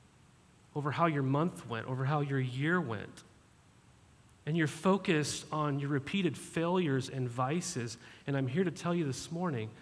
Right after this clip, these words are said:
that if you come to Jesus and trust in him, he speaks a better word over you than that word of shame that you walked in here with this morning. He clothes you in his righteousness. He clothes you in his beauty.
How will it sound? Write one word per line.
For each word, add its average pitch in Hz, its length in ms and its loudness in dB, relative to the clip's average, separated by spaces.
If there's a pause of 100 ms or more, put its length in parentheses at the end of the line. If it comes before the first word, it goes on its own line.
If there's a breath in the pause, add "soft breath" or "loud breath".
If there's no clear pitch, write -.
(180 loud breath)
that 139 80 -8
if 135 100 -8
you 127 80 -6
come 190 300 -2
to 131 80 -2
Jesus 127 840 -6 (240 loud breath)
and 123 120 -4
trust 202 400 -2
in 135 100 -2
him, 110 260 -8 (440 loud breath)
he 208 160 0
speaks - 760 -2 (180)
a 139 60 -2
better 180 340 4
word 175 260 4
over 139 240 0
you 123 320 0 (220 loud breath)
than 160 120 4
that 147 200 2
word 147 160 2
of 135 120 0
shame 170 540 0
that 135 120 -2
you 135 100 -2
walked 135 280 0
in 139 80 -4
here 123 140 -4
with 120 160 -6
this - 200 -12
morning. 113 320 -6 (1600)
He 208 140 2
clothes 190 800 2
you 107 220 -8 (340)
in 151 120 0
his 139 160 -2
righteousness. - 960 -6 (360 loud breath)
He 196 140 0
clothes 202 720 4
you 139 120 0
in 151 140 0
his 139 180 0
beauty. 127 400 -2